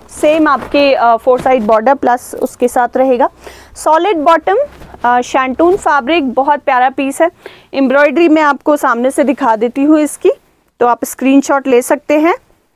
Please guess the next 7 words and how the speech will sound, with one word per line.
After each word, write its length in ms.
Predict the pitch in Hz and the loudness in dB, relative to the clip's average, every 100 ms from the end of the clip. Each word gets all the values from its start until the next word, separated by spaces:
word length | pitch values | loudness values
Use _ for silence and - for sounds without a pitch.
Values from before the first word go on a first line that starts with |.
| _ _ _ _ _ _ _ _ _ _ | _ _ _ _ _ _ _ _ _ _
ये 220 | 233 240 | -4 0
आप 120 | 247 233 | 2 2
देख 300 | 220 240 277 | 0 0 0
लीजिए, 340 | 285 302 359 - _ _ _ _ _ _ _ _ - | 0 0 -2 -4 _ _ _ _ _ _ _ _ -2
Color 300 | 277 302 349 | 0 2 0
same 360 | - 294 339 | 0 2 2
है, 220 | 359 359 | 2 2